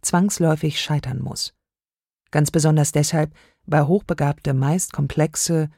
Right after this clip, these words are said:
vielschichtige, facettenreiche und zum Teil widersprüchliche Persönlichkeiten sind,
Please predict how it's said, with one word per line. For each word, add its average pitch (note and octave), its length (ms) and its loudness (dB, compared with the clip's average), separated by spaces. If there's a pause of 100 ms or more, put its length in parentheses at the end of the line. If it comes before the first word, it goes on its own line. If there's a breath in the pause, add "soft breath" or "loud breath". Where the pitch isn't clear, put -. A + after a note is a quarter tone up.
(260 soft breath)
vielschichtige, D3+ 920 0
facettenreiche D#3 920 0 (500 soft breath)
und E3+ 120 2
zum D3 180 2
Teil D3 300 0
widersprüchliche C3+ 880 0
Persönlichkeiten C#3 840 -2
sind, - 260 -6